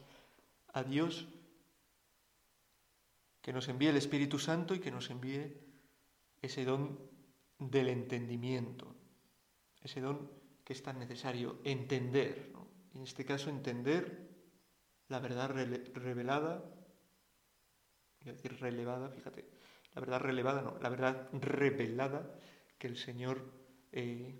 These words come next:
en la, en la que el Señor nos revela, nos muestra nuestra Salvador, qué es nuestra salvación, qué es lo que quiere de nosotros, qué es lo que busca para nosotros. Y es importante el entendimiento, ¿no?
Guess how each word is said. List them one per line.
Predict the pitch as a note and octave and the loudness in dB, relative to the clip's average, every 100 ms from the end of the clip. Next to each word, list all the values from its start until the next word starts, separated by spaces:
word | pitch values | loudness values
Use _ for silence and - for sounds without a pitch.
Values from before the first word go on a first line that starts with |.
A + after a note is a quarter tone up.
| - - _ _ _ _ _ - - _ _ _ - | -16 -20 _ _ _ _ _ -20 -20 _ _ _ -6
en | A#2+ | 0
la, | B2 | 2
en | B2 C3 | 2 4
la | B2 | 4
que | B2 | 4
el | |
Señor | A#2+ B2 C3 | 0 -2 0
nos | C#3 | 2
revela, | C3+ A#2+ C3 C#3+ D3+ - - - - - - | 4 4 2 0 -2 -10 -16 -20 -20 -20 -18
nos | A#2 A2+ | -16 -8
muestra | C3 C3+ - D3 - - - - - _ _ _ | -6 -4 -4 -6 -10 -18 -20 -20 -20 _ _ _
nuestra | C3+ B2+ B2+ | -10 -6 -4
Salvador, | C3 B2 C#3+ C#3+ | 0 2 2 4
qué | |
es | D#3 - - | 2 2 -4
nuestra | C#3 C3+ B2+ | -4 -2 -2
salvación, | B2 B2+ B2 C#3+ C#3+ A#2 | 0 2 2 2 0 2
qué | C#3 | 2
es | C#3+ | 4
lo | C#3+ | 2
que | C#3 | 2
quiere | C#3+ C#3+ D3+ D3 - - - | 2 4 4 2 -8 -16 -4
de | C#3 | 0
nosotros, | B2+ D3 C3+ B2 | 2 0 0 0
qué | D#3 | -2
es | C#3 | 2
lo | E3 | 2
que | D3+ | 2
busca | C#3 C#3 C#3+ D#3 D#3 - - - - - | 0 -2 -2 -2 -2 -10 -20 -20 -20 -6
para | B2+ | -2
nosotros. | A#2 A#2 B2 B2 - - - - - _ _ _ _ _ - | -2 -2 -2 -2 -6 -8 -16 -20 -20 _ _ _ _ _ -2
Y | B2+ | 0
es | E3+ | 2
importante | G#3 - G#2+ - D3 - - - - - - - | 0 0 0 0 0 -2 -6 -10 -18 -20 -14 -6
el | B2+ | -6
entendimiento, | B2+ B2+ B2 B2 C#3+ D3+ C3+ - | -2 -2 -2 0 2 2 0 -6
¿no? | - - - | -10 -12 -14